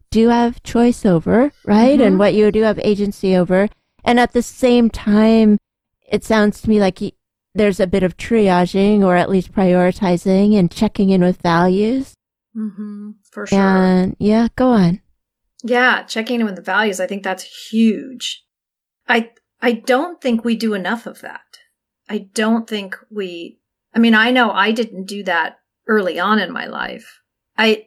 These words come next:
Speaker 2: I had values and they were kind of inherently in the back of my head, you know, but, but to really, to really take inventory of your values and to really go, "What do I really want? And what am, what am I? Like, who am I? <laughs> What am I about?"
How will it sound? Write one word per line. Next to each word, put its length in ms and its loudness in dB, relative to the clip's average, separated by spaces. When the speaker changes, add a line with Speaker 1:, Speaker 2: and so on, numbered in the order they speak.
Speaker 2:
I 120 -2
had 300 -2
values 420 -4
and 100 -6
they 80 -6
were 100 -4
kind 200 -4
of 80 -8
inherently 520 -6
in 100 -16
the 60 -14
back 260 -8
of 100 -12
my 120 -10
head, 460 -8
you 140 -12
know, 280 -12
but, 240 -12
but 320 -4
to 140 -6
really, 580 -2
to 140 -4
really 300 -6
take 260 -8
inventory 640 -12
of 120 -20
your 140 -20
values 600 -20
and 140 -16
to 120 -14
really 300 -12
go, 120 -14
"What 220 -8
do 220 -10
I 140 -12
really 420 -14
want? 200 -12
And 140 -16
what 300 -10
am, 260 -12
what 300 -10
am 260 -10
I? 380 -16
Like, 180 -14
who 240 -12
am 240 -16
I? 420 -8
<laughs> 140 -10
What 120 -2
am 80 0
I 120 2
about?" 580 -2